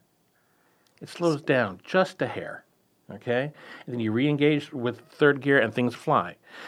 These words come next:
Well, most organizations don't have the patience to allow that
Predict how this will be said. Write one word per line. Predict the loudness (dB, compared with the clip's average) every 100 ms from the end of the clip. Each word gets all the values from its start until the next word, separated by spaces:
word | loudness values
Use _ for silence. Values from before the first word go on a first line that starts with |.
| -2
Well, | 2
most | 4 6
organizations | 4 4 2 0 0 -2
don't | 0 0
have | 0 -2
the | -2 -4
patience | -4 -2 -2 0 -4 -6 -12 -16
to | -4 -2 0
allow | 2 4 6 6
that | 6 4 4